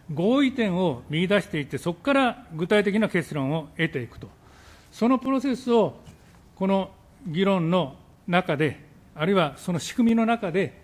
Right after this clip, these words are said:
作っていくという努力がもっと必要なんだというふうに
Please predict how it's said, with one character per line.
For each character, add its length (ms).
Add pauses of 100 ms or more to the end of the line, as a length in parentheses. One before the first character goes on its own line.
(100)
作 240
っ 40
て 160
い 60
く 80
と 160 (380)
い 80
う 80
努 100
力 200
が 60
も 120
っ 100
と 160 (280)
必 240
要 120
な 120
ん 60
だ 80
と 120 (120)
い 60
う 40
ふ 100
う 40
に 260